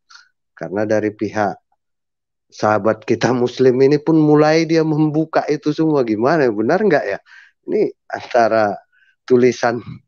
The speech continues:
Arab sama yang sudah diartikan ini gimana? Di mereka udah saya lihat ya, terutama ya di Pak K C itu kan.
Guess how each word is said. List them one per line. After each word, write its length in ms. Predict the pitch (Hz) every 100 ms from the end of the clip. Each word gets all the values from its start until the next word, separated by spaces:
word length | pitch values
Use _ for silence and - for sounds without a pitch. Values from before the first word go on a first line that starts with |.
| _ _
Arab 320 | 113 120 127 -
sama 400 | - 135 117 117
yang 160 | 120 120
sudah 320 | - 120 120
diartikan 640 | 120 120 - - 113 117 120
ini 160 | 156
gimana? 480 | 139 131 139 147 131 - -
Di 80 |
mereka 480 | 117 123 127 127 143
udah 320 | 135 110 107
saya 240 | - 113 113
lihat 320 | 117 123 -
ya, 160 | 185 180 - - - _
terutama 640 | - 104 - 92 95 123 113
ya 320 | 92 87 85
di 240 | 90 90
Pak 240 | - 107 -
K 80 | 101 95
C 80 | - 101 95
itu 160 | 113
kan. 160 | 120